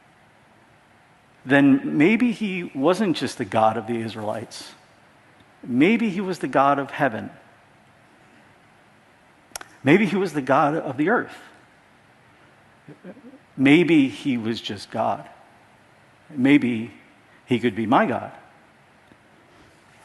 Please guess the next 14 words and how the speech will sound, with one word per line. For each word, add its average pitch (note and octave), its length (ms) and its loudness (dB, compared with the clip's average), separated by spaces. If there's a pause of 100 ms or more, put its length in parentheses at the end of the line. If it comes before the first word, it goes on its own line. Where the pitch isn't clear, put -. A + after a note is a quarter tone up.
(1040)
That's A#2+ 180 -6
a B2 60 -8
good A#2 120 0
answer, A#2 440 -2 (100)
Rahab. G#2+ 340 -6 (3500)
So D3+ 160 4
based F3+ 320 6
on E3+ 240 8
what D#3+ 220 4
God D3 360 8
has, C3 320 -2 (500)
has, B2 200 -4 (300)
has C3 200 -2
done, A#2 560 2